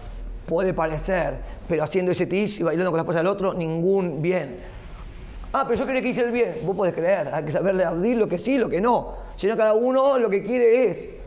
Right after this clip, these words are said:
Y si yo quiero ahora, voy a un restaurante y digo, "¿Me das ese pejerrey?". No, si no, eso es cerdo.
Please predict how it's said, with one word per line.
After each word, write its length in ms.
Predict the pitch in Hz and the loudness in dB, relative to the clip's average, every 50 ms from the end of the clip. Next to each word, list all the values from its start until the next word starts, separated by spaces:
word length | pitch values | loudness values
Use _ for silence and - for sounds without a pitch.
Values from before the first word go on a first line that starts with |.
| - - - - - - - - - - | -14 -16 -16 -16 -18 -18 -18 -14 -10 -6
Y 60 | 170 | -4
si 120 | 143 170 | -4 0
yo 160 | 160 214 214 - | 0 0 2 2
quiero 200 | 226 233 226 208 | 2 4 6 6
ahora, 760 | 214 226 220 208 202 196 202 214 233 240 233 - - - - - | 6 6 6 6 6 6 6 6 4 2 0 -4 -8 -10 -6 0
voy 180 | 214 196 208 | 2 4 4
a 20 | 208 | 4
un 60 | 208 | 4
restaurante 560 | 202 202 214 220 220 220 220 226 247 247 214 | 2 4 4 4 6 6 6 6 4 2 2
y 20 | |
digo, 180 | 202 202 202 196 | 0 2 2 2
"¿Me 120 | 185 196 | 2 2
das 140 | 214 277 269 | 2 2 2
ese 100 | 269 247 | 2 0
pejerrey?". 840 | - 175 175 - 185 165 147 185 226 240 240 208 226 - - - - - - - - - - - - - - - - - - - - - - | 0 -2 -2 0 0 0 2 4 4 4 4 2 0 -4 -8 -12 -14 -16 -16 -16 -16 -16 -16 -16 -16 -18 -18 -18 -18 -18 -18 -18 -18 -10 -8
No, 120 | 208 214 | -6 -4
si 80 | 156 196 | -2 -2
no, 80 | 220 | -2
eso 240 | - - - - 233 | -2 -2 -2 -2 -2
es 100 | 175 - | -2 -2
cerdo. 500 | - 214 - 190 156 139 139 139 135 - | -2 0 0 0 -2 -2 -4 -6 -8 -10